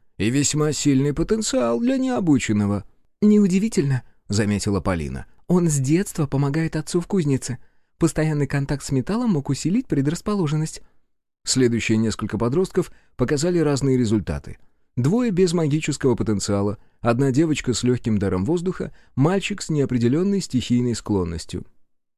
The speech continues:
«А теперь Матвей». Василиса подтолкнула вперед худощавого подростка с темными волосами и задумчивым взглядом.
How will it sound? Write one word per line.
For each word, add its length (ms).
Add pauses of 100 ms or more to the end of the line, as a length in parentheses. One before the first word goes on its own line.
(280)
«А 140
теперь 460
Матвей». 560 (480)
Василиса 520
подтолкнула 600
вперед 320
худощавого 680
подростка 580
с 100
темными 360
волосами 560
и 40
задумчивым 680
взглядом. 560